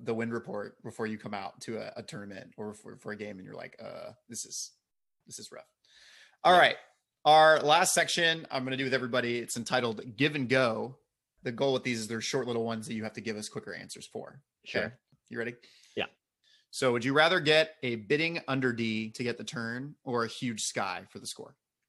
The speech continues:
Speaker 2: Lay out D, absolutely. I'm worse, I'm worse at it, so it means more.
Speaker 1: Definition of a great teammate in one sentence.
Speaker 2: Uh, someone who elevates the people around them.
Speaker 1: Scuba or hammer?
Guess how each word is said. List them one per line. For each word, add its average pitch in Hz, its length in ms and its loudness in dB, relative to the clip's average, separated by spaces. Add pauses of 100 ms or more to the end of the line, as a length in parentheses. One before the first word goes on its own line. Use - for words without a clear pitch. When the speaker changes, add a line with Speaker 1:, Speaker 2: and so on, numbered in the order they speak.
(140)
Speaker 2:
Lay 139 120 6
out 127 120 4
D, 113 180 4
absolutely. 92 540 -2 (180)
I'm 110 180 -2
worse, 113 240 2
I'm 127 140 2
worse 127 240 4
at 101 140 4
it, 87 100 -2
so 98 100 -2
it 90 60 -4
means 98 180 -8
more. 92 260 -6 (440)
Speaker 1:
Definition 175 580 2
of 139 100 0
a 135 60 2
great 123 300 2
teammate 110 400 -4
in 107 180 -10
one 104 180 -12
sentence. - 480 -14 (720)
Speaker 2:
Uh, 110 220 6
someone 135 240 2
who 135 100 8
elevates 123 360 4
the - 40 -10
people 127 220 0
around 127 240 0
them. 90 160 -6 (340)
Speaker 1:
Scuba 175 680 0
or 127 200 -2
hammer? 107 360 -8